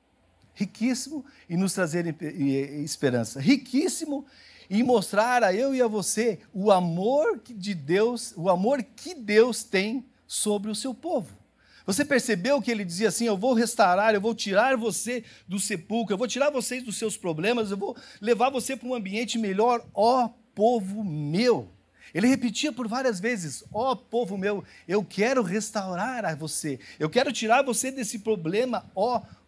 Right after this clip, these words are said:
povo meu. Eu quero tirar você desse vale, desse, desse lugar horrível, eu quero reconstruir a tua vida, ó povo meu."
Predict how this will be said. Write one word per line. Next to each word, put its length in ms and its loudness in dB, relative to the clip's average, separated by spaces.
povo 380 4
meu. 440 0
Eu 80 -2
quero 200 2
tirar 240 4
você 400 -2
desse 300 -4
vale, 460 -2
desse, 380 -4
desse 280 0
lugar 320 2
horrível, 540 0
eu 100 0
quero 200 2
reconstruir 680 -2
a 80 -2
tua 180 -2
vida, 340 -6
ó 320 4
povo 600 0
meu." 540 -2